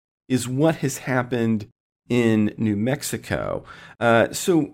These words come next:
i-, in New Mexico, Ken, this past week, basically we have, um, a county commissioner, Coy Griffin. Uh, he is the founder, this might tell you a lot about him, he is the founder of Cowboys for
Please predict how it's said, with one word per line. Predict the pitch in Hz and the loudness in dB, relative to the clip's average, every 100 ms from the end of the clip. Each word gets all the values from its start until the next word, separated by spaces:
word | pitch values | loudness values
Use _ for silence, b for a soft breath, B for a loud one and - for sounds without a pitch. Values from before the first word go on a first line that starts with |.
| _ | _
i-, | - | -6
in | - - 185 175 | -6 -2 2 4
New | 170 | 4
Mexico, | 160 233 - 180 - 123 | 2 0 -2 -6 -2 -2
Ken, | 113 - 117 113 | -4 -6 -4 -2
this | 131 | -4
past | - 185 175 - | -4 -6 -6 -6
week, | 104 135 - | -2 -2 0
basically | 226 - 156 123 | 0 0 -2 -2
we | 113 | -2
have, | 127 196 190 185 175 B B B B B - | -4 -4 0 0 -2 B B B B B 0
um, | 110 95 71 64 - _ | 2 2 0 -6 -14 _
a | - 120 | -6 -6
county | - 156 143 | -2 0 0
commissioner, | - 107 82 - 50 50 - - | -2 -6 -6 -8 -10 -10 -12 -14
Coy | - 127 | -4 -4
Griffin. | 101 101 98 85 92 - _ _ _ - | -2 -4 -4 -6 -10 -14 _ _ _ -4
Uh, | 101 | -2
he | 107 151 143 | -2 2 2
is | 127 | 2
the | - - | -4 -2
founder, | 120 120 117 110 | 0 2 0 -2
this | 98 - | -4 -10
might | - | -10
tell | - | -8
you | 92 | -8
a | 87 | -10
lot | 87 | -10
about | 92 113 | -2 -2
him, | 110 B B B | -2 B B B
he | 160 | 2
is | 139 | 2
the | 110 | 2
founder | 131 135 131 | 2 4 4
of | 107 - | 0 -4
Cowboys | - 147 147 135 127 | -8 -8 -4 -4 -4
for | - - | -6 -12